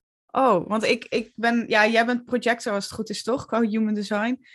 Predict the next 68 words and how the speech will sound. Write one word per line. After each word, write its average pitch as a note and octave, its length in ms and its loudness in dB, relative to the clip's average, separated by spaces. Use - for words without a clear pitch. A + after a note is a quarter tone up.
Ja, G3+ 240 4
ik A3 160 0
ben, A3+ 300 -2
ik G#3+ 140 -6
ben A3+ 160 0
zelf A#3+ 300 -4
generator. A3+ 680 0
Ik A#3+ 100 -4
heb G#3+ 100 -4
laatst A3 240 -2
een, G#3+ 220 -4
een G#3+ 120 0
reading A3+ 320 0
gehad. G#3 420 -2
En - 240 -20
bij G#3 100 -6
mij A3 200 4
is C4 120 -2
het - 100 -4
ook B3 120 0
heel B3 220 2
erg G3+ 260 -2
van G3 320 -4
voelen A#3+ 560 0
van, G3+ 320 -2
ja. G#3 260 4
En G3 80 0
ik G#3+ 80 -4
merk A3+ 240 0
toen B3 120 -2
jij A#3 120 0
zei A#3+ 160 -4
van A#3 120 -4
naar G#3 120 -4
voren, A#3+ 380 0
dat G#3 120 -4
is A#3 160 -8
ook A#3+ 80 -10
mijn A3 280 0
teken, A3+ 340 -4
zeg - 200 -4
maar, G3+ 180 -4
van G3 300 -4
dat G#3+ 140 -4
ik A3 100 -2
het A3 100 -2
moet G#3+ 220 0
doen. A3+ 520 -2
En - 120 -6
ik G#3 60 -4
heb A#3+ 140 0
ook A#3 140 2
een B3 60 2
bepaald A3+ 380 2
soort A#3 200 -6
van A#3 240 -6
geluid A3 600 -4
of B3 180 -8
een G#3+ 60 -8
bepaalde A3 320 2
trilling A#3+ 320 -2
die A#3+ 100 4
mijn A#3 120 0
lijf A3 260 -2
doet A3+ 200 -6
als - 180 -6
ik A3+ 140 -8
dan, A3 300 -2